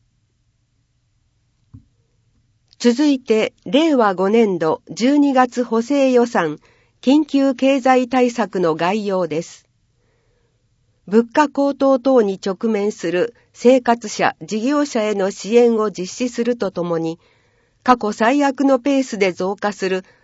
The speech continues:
特殊詐欺への緊急対策や、大阪・関西万博に向けたインバウンド対策、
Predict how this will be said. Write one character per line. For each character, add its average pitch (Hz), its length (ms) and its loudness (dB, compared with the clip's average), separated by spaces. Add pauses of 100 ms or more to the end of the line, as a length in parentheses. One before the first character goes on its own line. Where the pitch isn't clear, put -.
(180)
特 208 220 -6
殊 311 140 -2
詐 285 240 0
欺 240 180 0
へ 196 80 -2
の 170 140 -2
緊 254 280 -2
急 254 240 0
対 214 240 -2
策 180 300 -10
や、 151 200 -6 (600)
大 233 140 6
阪・ 233 380 0
関 254 220 0
西 277 260 0
万 262 240 2
博 208 260 -4
に 190 140 -4
向 185 120 -6
け 185 160 -6
た 170 320 -4
イ 233 140 0
ン 277 100 4
バ 262 180 4
ウ 254 80 2
ン 240 120 -2
ド 220 140 -2
対 190 240 -4
策、 147 380 -12